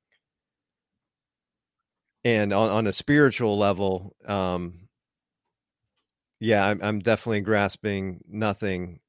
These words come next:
now, but I, I do think lots of people wrestle with that concept of nothing.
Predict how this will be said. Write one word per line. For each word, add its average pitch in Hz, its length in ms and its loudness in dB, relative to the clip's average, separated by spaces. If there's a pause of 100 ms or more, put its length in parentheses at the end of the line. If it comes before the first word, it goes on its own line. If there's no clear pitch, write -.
(760)
now, 98 340 0
but 92 300 -4 (720)
I, 117 180 0
I 120 100 2
do 151 220 2
think 127 220 0
lots 117 320 0
of 110 80 -6
people 113 360 -2
wrestle 104 800 -2
with 101 560 -4 (640)
that 101 320 -2
concept 107 540 -4
of 98 120 -6
nothing. 90 640 -6